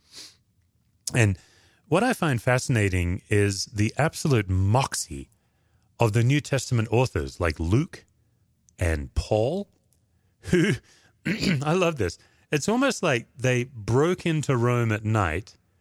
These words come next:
and stole the word gospel out from Rome. I mean, I'm just playing with my imagination here. They didn't actually do this, but it's almost as if they broke in and stole the word gospel and then attributed that Roman word and made it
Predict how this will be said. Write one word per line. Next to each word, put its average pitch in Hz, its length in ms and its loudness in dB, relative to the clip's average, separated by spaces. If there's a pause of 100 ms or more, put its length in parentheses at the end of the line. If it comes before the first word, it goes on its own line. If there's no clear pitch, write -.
(360)
and 110 200 4
stole 107 760 0
the 110 180 2
word 104 400 0
gospel 95 600 -2 (100)
out 135 280 0
from 92 320 -2
Rome. 76 420 -4 (460)
I 110 60 -4
mean, 101 120 4
I'm 98 80 4
just 98 220 -2 (120)
playing 92 260 0
with 80 120 -2
my 80 120 -2
imagination 80 560 -2
here. 73 100 -4
They 78 100 -2
didn't 92 240 0
actually 82 320 -2
do 67 140 -10
this, 92 160 -2
but - 220 0 (260)
it's 139 160 -2
almost 202 280 0
as 131 120 0
if 143 180 -2
they 123 120 2
broke 139 360 0
in 123 140 -2
and 113 100 -2
stole 135 460 0
the 127 100 0
word 110 300 0
gospel 90 640 -2 (640)
and 107 180 2
then 117 300 0
attributed 107 880 0
that 117 220 0 (160)
Roman 113 560 0
word 76 400 -4 (580)
and 98 180 2
made 107 240 2
it 107 200 -2